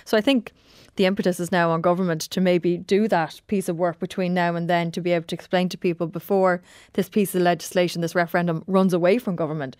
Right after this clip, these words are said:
Like, I want to see a yes, yes. I want the, you know, I want this line gone for the Constitution. I want all families recognised. But the government are gonna have to make sure that people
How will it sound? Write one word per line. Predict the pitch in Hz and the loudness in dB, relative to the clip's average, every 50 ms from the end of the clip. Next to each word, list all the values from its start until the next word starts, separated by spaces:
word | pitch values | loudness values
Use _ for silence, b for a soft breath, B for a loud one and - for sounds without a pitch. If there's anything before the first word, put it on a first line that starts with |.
| b b b | b b b
Like, | 185 170 185 | -2 0 2
I | 196 | 2
want | 202 190 190 202 208 | 4 2 2 0 -2
to | - | -4
see | - 240 202 175 | -4 -2 0 0
a | 170 | 2
yes, | 165 170 156 151 - - | 2 0 -2 -2 -4 -4
yes. | 156 139 - - - - b b b b b 170 | -6 -6 -6 -8 -16 -20 b b b b b -6
I | |
want | 170 143 147 180 175 - | -4 -2 -2 -2 0 0
the, | 185 180 170 - | 0 0 0 0
you | 208 190 | 0 0
know, | 151 151 | 2 2
I | 156 | 2
want | 160 170 180 180 - | 2 2 0 0 -2
this | 180 175 165 - | -4 -6 -4 -2
line | 190 175 170 170 175 | -2 -2 0 -2 0
gone | 165 170 170 170 | 0 0 -2 -2
for | 165 - | -4 -10
the | 170 | -10
Constitution. | - 175 170 160 - - 185 170 180 185 180 B B B B | -6 -6 -6 -6 -4 -4 -4 -4 -4 -6 -8 B B B B
I | - | -6
want | 170 160 170 170 180 | -4 -4 -4 -2 -2
all | 170 165 | -2 -4
families | 165 - 175 165 165 160 160 - | -2 -2 -4 -4 -4 -6 -4 -2
recognised. | 180 180 175 - 185 180 165 156 147 143 139 - b b b b b b _ _ _ _ _ | -2 -2 -2 -4 -6 -6 -6 -6 -6 -8 -10 -14 b b b b b b _ _ _ _ _
But | - 165 | -10 -10
the | - 165 | -2 0
government | 202 196 190 196 190 170 | 2 4 4 4 2 2
are | 160 | 2
gonna | 185 180 185 | 0 0 0
have | 190 180 170 | 0 -2 -2
to | - 180 | -2 -2
make | 170 170 170 | -2 -2 -2
sure | 165 - 190 175 160 | -2 -2 -2 -2 -2
that | 170 165 - | -2 -4 -4
people | - 190 170 - 185 180 165 160 | -4 -6 -2 0 2 2 2 0